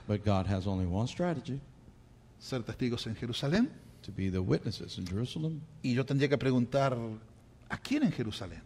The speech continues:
Speaker 2: ¿A quiénes?
Speaker 1: And to whom in Jerusalem?
Speaker 2: En Judea, ¿a quiénes?
Speaker 1: In Judea, who?
Speaker 2: En Samaria.
Speaker 1: In
Speaker 2: Y lo
Speaker 1: Samaria.
Speaker 2: último en la tierra, ¿a quiénes?
Speaker 1: To the ends of the world, where? Who? Who do I witness to?
Speaker 2: Pregúnteleselo al Señor.
Speaker 1: And then, this is the question.
Speaker 2: Esta es una iglesia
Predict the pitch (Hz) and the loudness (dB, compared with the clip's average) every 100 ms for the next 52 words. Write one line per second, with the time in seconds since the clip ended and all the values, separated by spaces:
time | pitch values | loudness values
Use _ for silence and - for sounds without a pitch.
0 | - - 254 262 - 120 - 127 - 208 | -10 -4 0 0 0 0 2 0 4 4
1 | 156 90 90 92 98 90 - - 67 - | 4 0 -4 -4 0 -2 -4 -10 -12 -16
2 | - - 156 - 175 285 226 - - 294 | -10 2 2 6 6 6 6 4 6 4
3 | 302 160 - - - - 120 113 107 107 | 4 0 -4 -4 -10 -2 0 2 0 2
4 | 165 143 80 90 196 135 92 - - - | 2 2 2 4 4 2 -4 -14 -16 -6
5 | 120 175 190 302 277 170 - 110 110 165 | 0 6 10 10 10 8 4 -2 6 8
6 | 170 262 - 262 220 - 311 233 220 277 | 8 8 6 8 10 10 8 8 6 8
7 | 294 247 131 - 117 131 185 185 147 175 | 6 6 2 2 4 4 4 2 2 4
8 | 208 104 135 196 123 104 220 277 208 113 | 4 6 6 6 4 4 6 6 4 2
9 | - 117 196 226 131 104 98 - - 98 | -2 2 2 2 2 2 0 -6 -8 -10
10 | - 127 123 147 156 156 151 156 139 151 | -2 2 4 2 0 -4 -4 -8 -6 -6
11 | 113 - - - - - - - 107 101 | -6 -8 -18 -20 -20 -20 -20 -10 -2 0
12 | 95 95 95 101 - - - - - 101 | 2 2 0 -6 -14 -20 -20 -20 -12 -8
13 | 98 101 98 92 101 - 104 107 - - | -6 -4 -6 -4 -4 -4 -8 -8 -14 -20
14 | - - - - - - - - 120 - | -20 -20 -20 -20 -20 -20 -20 -8 -6 -2
15 | 160 190 185 190 135 - | 0 2 2 2 0 0